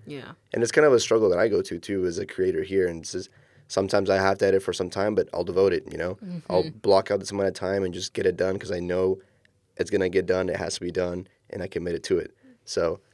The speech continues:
Speaker 2: that's the cool part about all this. It keeps you accountable, and other people help you stay accountable.
Speaker 1: Responsibility.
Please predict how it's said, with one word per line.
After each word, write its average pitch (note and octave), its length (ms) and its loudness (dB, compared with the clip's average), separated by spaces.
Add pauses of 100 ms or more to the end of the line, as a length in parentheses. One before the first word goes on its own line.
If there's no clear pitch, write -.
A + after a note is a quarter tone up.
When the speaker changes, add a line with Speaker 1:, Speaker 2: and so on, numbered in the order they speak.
Speaker 2:
that's - 160 -2
the B2+ 80 -2
cool B2+ 160 -4
part G2 220 4
about F2+ 120 2
all E2+ 140 2
this. D#2+ 180 -4
It F2+ 100 -6
keeps - 280 -6
you G#2 80 4
accountable, F#2 600 0 (340)
and - 280 -6
other G#2+ 120 2
people A2 300 0
help G#2 220 2
you D#3 60 -4
stay F#2+ 100 -6
accountable. D#3 180 -2 (100)
Speaker 1:
Responsibility. E3 540 -2